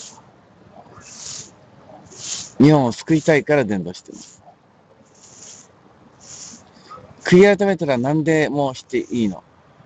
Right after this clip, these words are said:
いえいえいえ。悔い改めるっていうことは、えー、罪を、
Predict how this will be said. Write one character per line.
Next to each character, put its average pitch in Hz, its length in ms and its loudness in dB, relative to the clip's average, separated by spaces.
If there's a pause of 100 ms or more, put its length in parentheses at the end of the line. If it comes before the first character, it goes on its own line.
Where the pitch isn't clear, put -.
(560)
い 160 180 0
え 170 60 6
い - 20 2
え 101 140 -2
い - 20 -6
え。 - 200 -10 (1700)
悔 185 260 6
い - 20 0
改 208 140 -2
め 202 80 -2
る 175 80 -2
っ 113 60 -8
て - 140 -12
い - 20 -12
う 101 100 -10
こ - 60 -20
と 104 100 -8
は、 131 260 0 (1160)
え 57 260 -14
ー、 - 300 -20
罪 156 360 4
を、 123 200 4